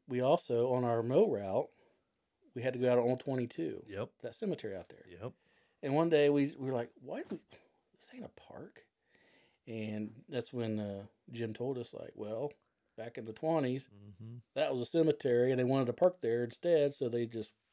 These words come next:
Speaker 1: buried, unburied everybody and put 'em out here."
Speaker 2: Yeah.
Speaker 1: And we're like, "Really?" <laughs> I mean, it was just that easy, but different
Speaker 2: Yeah.
Speaker 1: times, right? They didn't care.
Speaker 2: Yeah.
Speaker 1: And they buried every
Speaker 2: Very similar story in Madison, John Paul Park. So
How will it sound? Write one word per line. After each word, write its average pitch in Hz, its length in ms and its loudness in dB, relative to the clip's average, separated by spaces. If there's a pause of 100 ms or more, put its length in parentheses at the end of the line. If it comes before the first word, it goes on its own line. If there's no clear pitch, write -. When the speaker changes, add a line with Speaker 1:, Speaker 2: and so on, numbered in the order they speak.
(120)
Speaker 1:
buried, 160 380 4
unburied 175 400 4
everybody 180 500 4
and 123 140 0 (100)
put 175 140 -2
'em 165 80 -2
out - 140 -6
here." - 300 -14
Speaker 2:
Yeah. - 260 -14 (180)
Speaker 1:
And 139 80 -10
we're 135 60 -6
like, 120 200 -4 (1300)
"Really?" 214 460 -2
<laughs> - 60 -12
I 180 40 -6 (320)
mean, 196 120 0 (240)
it 208 120 8
was 151 120 0
just 147 220 -4
that 135 160 2
easy, 180 280 0
but 135 220 -6
different 120 320 -6
Speaker 2:
Yeah. 196 120 0
Speaker 1:
times, 120 160 -2
right? 117 260 0
They 110 80 -2
didn't 143 200 -2
care. 107 280 -8 (320)
Speaker 2:
Yeah. 123 240 -14 (340)
Speaker 1:
And 110 100 -10
they 127 80 -6
buried 139 280 -2
every 143 240 0 (320)
Speaker 2:
Very 117 220 0
similar 117 340 -4
story 107 320 -4
in 101 80 -8
Madison, 101 480 -6
John 101 240 -6
Paul 110 200 -6
Park. - 380 -16 (800)
So 104 420 -4